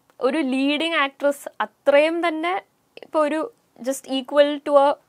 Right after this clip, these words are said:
male artist അങ്ങനെ വരുമ്പോ ആ പേ സ്കെയിൽ ഈക്വൽ ആവുമായിരിക്കും. അല്ലാതെ ഇപ്പൊ ഇൻഇക്വാലിറ്റി എന്ന് പറയുമ്പോ അവരവരുടെ ഒരു മാർക്കറ്റും അവരുടെ ഒരു ഫാൻ ബേസും ഒക്കെ ഉണ്ടാക്കിയത് കൊണ്ടുള്ള, ഏം, ഒരു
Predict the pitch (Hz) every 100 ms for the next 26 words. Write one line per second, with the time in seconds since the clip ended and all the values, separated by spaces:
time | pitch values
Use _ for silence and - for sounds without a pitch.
0 | _ 254 262 277 277 254 330 - 311 277
1 | 339 359 349 359 349 330 330 330 320 285
2 | 269 285 240 196 185 180 - - _ _
3 | _ _ _ - 160 180 226 - 330 302
4 | 311 330 320 320 320 320 320 320 320 349
5 | - 180 208 269 285 269 311 311 294 262
6 | 254 269 262 269 254 247 240 262 269 220
7 | 233 247 254 285 262 240 220 240 247 285
8 | 277 302 285 277 277 269 269 277 - _
9 | _ _ _ - 254 247 240 233 226 226
10 | - _ _ _ - _ _ 269 277